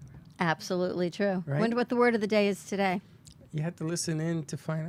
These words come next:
Speaker 2: out.
Speaker 1: And Tell Us Your Biz. How's it going over there? You guys are doing okay? We threw them right in. I said, "You ever been to the radio station?" No. And here they come.
Speaker 2: Well, there's another twist.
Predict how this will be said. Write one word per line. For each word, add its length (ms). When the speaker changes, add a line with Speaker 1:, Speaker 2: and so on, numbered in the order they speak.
Speaker 2:
out. 120
Speaker 1:
And 100
Tell 200
Us 140
Your 60
Biz. 420
How's 180
it 60
going 260
over 100
there? 160
You 160
guys 260
are 180
doing 240
okay? 360
We 100
threw 180
them 180
right 180
in. 220
I 80
said, 220
"You 60
ever 140
been 180
to 80
the 120
radio 340
station?" 680
No. 340
And 140
here 200
they 140
come. 400
Speaker 2:
Well, 300
there's 380
another 360
twist. 840